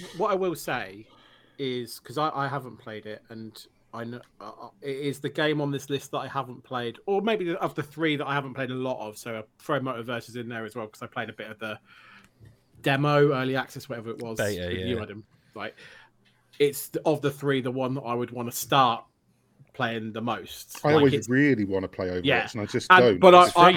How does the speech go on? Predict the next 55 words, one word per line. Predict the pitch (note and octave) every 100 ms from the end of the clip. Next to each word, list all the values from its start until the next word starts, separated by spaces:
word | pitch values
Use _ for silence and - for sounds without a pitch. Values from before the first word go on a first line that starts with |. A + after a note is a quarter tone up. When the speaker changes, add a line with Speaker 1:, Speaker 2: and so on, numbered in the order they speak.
| E3+
Speaker 2:
now, | -
Speaker 1:
would | C#3
Speaker 2:
you | C3+
can, | G3
Speaker 1:
caveat | E3+ F3
Speaker 2:
it's | D#3+
Speaker 1:
that | E3
Speaker 2:
free. | D3+ D#3+ D3+
Speaker 1:
with | - -
Speaker 3:
I | A#2+
know, | C3 D3
I | C#3+
downloaded | C#3 D#3 D#3 F#3 F3
it, | A2+
I |
just | G2
haven't | C3 D#3+
Speaker 1:
I, |
I | D#3+ - E3
Speaker 3:
played |
Speaker 1:
would, | -
Speaker 3:
it. | G#2+ -
<laughs> |
I've | -
got | D#3+ F#3
it. | D#3+ E3 - - -
Speaker 1:
I, | D#3+
I |
would | D#3 D#3+
caveat | - E3 D3 A#2+ -
it | B2+
with | B2+ B2 E3+ - D#3 - _ _ _ _ _ _
only | D#3+ D#3 D3 C3+ C3
if | C3 C3+
I | B2+
played | C3+ A#2+
it | B2
co-op | - C#3 A#2 -
with, | A2+
like, | A#2+ A2
you | B2 A#2+
guys | A#2+ A2+ A2
Speaker 2:
But |
Speaker 1:
and | -
someone | - A#3+
Speaker 2:
sorry, | F3+
Speaker 1:
was | A#2+
helping | -
Speaker 2:
sorry, | F3+ C#3 A2+
Speaker 1:
me. | D3+
Speaker 2:
I, | F3 - F3
I, | F#3+ _ -
Lyle | D3+ G3+ G#3
sort | F#3 F#3+ D3+
of | C#3+